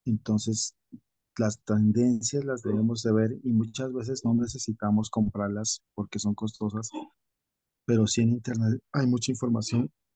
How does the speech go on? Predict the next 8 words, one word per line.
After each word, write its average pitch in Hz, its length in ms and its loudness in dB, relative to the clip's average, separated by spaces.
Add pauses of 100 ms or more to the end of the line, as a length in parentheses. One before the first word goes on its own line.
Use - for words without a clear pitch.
(120)
<clears throat> 147 420 2
y 131 80 2
uno 120 200 4
pide 120 340 0
tendencias 110 560 -2
de 107 80 -4
tal 104 240 -4 (220)
cueros 110 600 0